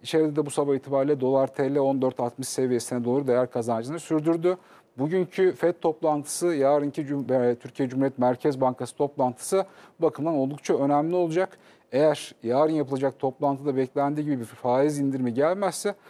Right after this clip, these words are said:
o takdirde kurda bir sakinleşme yaşanabilir veya akşam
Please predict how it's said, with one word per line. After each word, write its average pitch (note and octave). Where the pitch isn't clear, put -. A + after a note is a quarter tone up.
o F3+
takdirde C3+
kurda C#3+
bir D3+
sakinleşme C#3
yaşanabilir E3+
veya D3
akşam D#3